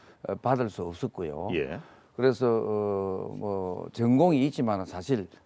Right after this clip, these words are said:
Speaker 1: 칸막이는 없습니다. 두잉
Speaker 2: 음.
Speaker 1: 대학이지만은.
Speaker 2: 예.
Speaker 1: 그래서 복수 전공도 할 수 있고.
Speaker 2: 예, 예.
Speaker 1: 그래서 요즘 그 대학들이 뭐 무용이다, 음악학과를 많이 없-, 없애지 않았습니까?
Speaker 2: 예.
Speaker 1: 여러 가지 학생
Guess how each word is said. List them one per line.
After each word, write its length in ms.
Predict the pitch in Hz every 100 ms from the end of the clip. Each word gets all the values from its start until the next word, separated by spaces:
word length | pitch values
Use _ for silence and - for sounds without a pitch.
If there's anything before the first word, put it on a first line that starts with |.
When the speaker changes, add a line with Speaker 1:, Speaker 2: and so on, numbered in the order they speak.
| _ _
Speaker 1:
칸막이는 480 | - 151 165 165 101
없습니다. 480 | 80 - 117 87 80 _ _
두잉 180 | 98 107
Speaker 2:
음. 40 | 98
Speaker 1:
대학이지만은. 600 | 85 85 82 85 80 87
Speaker 2:
예. 240 | 80 67 - - - -
Speaker 1:
그래서 200 | - 117
복수 320 | 107 135 139
전공도 380 | 123 117 117 113
할 160 | 95 117
수 160 | 110 80
있고. 440 | 71 - 76 73
Speaker 2:
예, 200 | 87 67
예. 40 | 60 - - -
Speaker 1:
그래서 200 | 147 123
요즘 500 | 127 135 175 143 117 - _ _ _ -
그 140 | 120
대학들이 800 | 113 117 127 - 135 120 117 110 107
뭐 400 | 110 107 101 95 - -
무용이다, 880 | 92 98 113 127 123 104 85 69 - -
음악학과를 600 | 151 131 110 - 92 90 -
많이 300 | - - 123
없-, 260 | 123 98 - -
없애지 360 | 110 101 214 190
않았습니까? 680 | 98 98 98 87 80 98 120
Speaker 2:
예. 160 | 104 67 - - -
Speaker 1:
여러 160 | 90 98
가지 240 | 101 98 90
학생 460 | 92 110 - 104